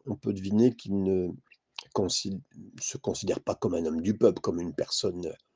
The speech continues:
simple du peuple. Il a régulièrement agi comme, comme s'il était au-dessus des autres, et aussi au-dessus des lois. Elles s'appliquaient pas à lui, mais aux autres. Il savait qu'il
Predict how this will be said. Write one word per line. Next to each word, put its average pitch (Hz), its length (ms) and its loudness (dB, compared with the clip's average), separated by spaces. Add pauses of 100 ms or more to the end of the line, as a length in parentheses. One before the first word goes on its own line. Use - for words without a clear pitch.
(360)
simple - 440 -4
du 95 100 -2
peuple. - 280 0
Il - 60 -12
a 101 40 -8
régulièrement 92 540 2
agi 117 260 0
comme, 92 260 2 (340)
comme 180 140 2
s'il - 180 2
était - 140 4
au-dessus 110 240 4
des 98 200 2
autres, - 320 -10 (520)
et 95 120 6
aussi - 440 0
au-dessus - 280 -2
des 101 120 2
lois. 135 300 2 (500)
Elles 85 140 -2
s'appliquaient - 400 -6
pas 87 160 0
à 87 40 0
lui, 113 220 4
mais 87 100 2
aux 113 180 4
autres. - 260 -6 (1200)
Il 131 140 8
savait 117 440 4
qu'il 120 500 2